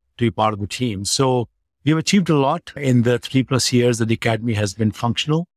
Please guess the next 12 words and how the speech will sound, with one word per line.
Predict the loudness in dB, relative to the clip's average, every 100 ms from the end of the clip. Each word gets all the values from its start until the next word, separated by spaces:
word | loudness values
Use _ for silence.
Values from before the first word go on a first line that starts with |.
| _ _ _ -4
and | 0 0
we |
plan | 0 -2
to | -4
grow | -2 2 2
it. | -2 -10 -20 -8
And, | -4 -2
but | 0 -2 -6 -12 -4
our | -2
intent | 0 0 0 0
is | -4 -2
to, | 0 0 -2